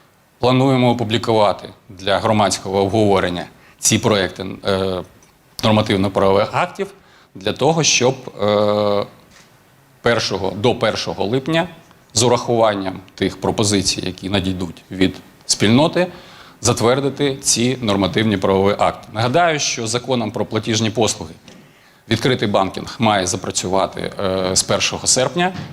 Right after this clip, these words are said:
цього року. Запрацювати — це означає, що банки мають відкрити свої апі стандартним для, е, інших учасників ринку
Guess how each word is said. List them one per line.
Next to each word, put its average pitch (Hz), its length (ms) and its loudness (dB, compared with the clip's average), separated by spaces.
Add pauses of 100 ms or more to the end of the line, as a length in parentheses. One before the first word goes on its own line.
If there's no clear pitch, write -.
(240)
цього 156 300 2
року. 151 380 0 (420)
Запрацювати — 135 920 0
це 110 220 0
означає, 123 680 0
що 101 600 0 (200)
банки 104 500 0 (480)
мають 101 480 0 (220)
відкрити 95 640 -2
свої - 360 0
апі 139 380 0 (440)
стандартним 107 760 0 (640)
для, 123 600 2 (100)
е, 110 360 0
інших 117 360 -4
учасників - 540 -4
ринку 85 300 -6